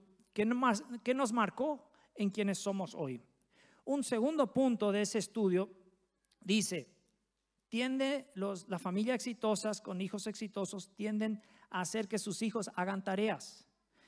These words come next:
Si los niños no están lavando los platos, significa que alguien más los está lavando, apuntó el estudio. Y hay otro libro que es muy lindo, si un día lo leen, dice Cómo criar a un adulto.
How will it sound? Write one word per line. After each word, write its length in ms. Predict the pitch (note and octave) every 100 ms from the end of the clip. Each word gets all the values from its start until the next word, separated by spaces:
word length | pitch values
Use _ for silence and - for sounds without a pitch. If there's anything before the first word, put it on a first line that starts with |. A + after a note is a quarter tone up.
| - _
Si 200 | - -
los 220 | A#3+ A#3 A#3+
niños 320 | D4+ D4 A#3
no 120 | B3
están 260 | A3+ B3+ B3
lavando 300 | A3+ A#3+ B3
los 140 | G#3+
platos, 580 | - A#3 B3 D4 - -
significa 580 | - - F#3+ F#3 G#3 A3+
que 140 | A3 G#3
alguien 260 | F#3 A3
más 240 | F3 E3+ -
los 200 | F3 F3
está 180 | -
lavando, 500 | C#3 F3 G#3 G#3 B2 - - - _ _ _ _ _ _ _ _ _ _
apuntó 640 | - G3+ D#3 F#3 F3+ E3+ -
el 120 | E3
estudio. 540 | D#3 - F3 D3 C3+ B2 - _ _ _ _ _ - _ _ -
Y 120 | F3+
hay 100 | G#3+
otro 240 | C#4 C#4+
libro 400 | B3+ C4 C#4 B3+
que 80 | A#3+
es 60 | B3+
muy 120 | C4
lindo, 300 | B3+ C4+ A#3+
si 140 | A#3
un 80 | A3
día 140 | A3+
lo 100 | A#3
leen, 200 | A3 A#3
dice 240 | A#3 A#3 A3+
Cómo 280 | A#3+ C#4 B3
criar 340 | A3 G#3+ G#3+
a 40 |
un 120 | A3 G#3+
adulto. 540 | G3 C4 A3+ E3 B2